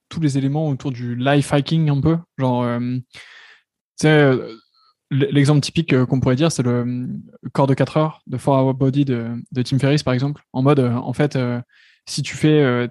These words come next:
tel exercice soixante-quinze fois par jour, euh, et que tu manges, euh, X et Y, en fait, euh, tu seras en condition physique nickel. Euh, donc ça sert à rien de courir, euh, des heures et des heures parce que potentiellement, en fait, tu te fais plus de mal, euh, qu'autre chose. Et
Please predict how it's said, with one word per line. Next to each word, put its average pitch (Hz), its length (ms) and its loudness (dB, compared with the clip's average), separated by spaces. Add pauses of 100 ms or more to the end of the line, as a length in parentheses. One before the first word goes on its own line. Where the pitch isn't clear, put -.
tel 165 120 4
exercice 147 640 0
soixante-quinze 139 500 -2
fois 147 140 2
par 135 180 0
jour, 151 320 -2 (680)
euh, 127 160 -6
et 131 120 -2
que 135 100 2
tu 139 140 -2
manges, 139 240 4
euh, 120 500 -2 (360)
X 143 180 -4
et 139 80 4
Y, 151 440 2
en 131 100 -4
fait, 147 220 2
euh, 120 80 -2
tu - 120 -10
seras 131 140 -4
en 127 80 0
condition 135 320 0
physique 123 300 0
nickel. 139 320 2 (640)
Euh, 117 200 -4
donc 123 180 0
ça 127 100 -2
sert 127 140 0
à 123 120 0
rien 143 260 4
de 120 380 -2
courir, 135 340 0
euh, 123 140 -2
des 127 140 -4
heures 135 120 2
et 127 40 0
des 127 180 -2
heures 143 180 2
parce - 140 -14
que 127 80 -10
potentiellement, 135 520 0
en 123 60 2
fait, - 200 -4 (100)
tu - 80 -16
te - 60 -20
fais - 80 0
plus 131 160 -4
de 131 60 2
mal, 131 200 4
euh, 117 260 -2
qu'autre - 180 -8
chose. 151 180 -4 (640)
Et 151 240 -16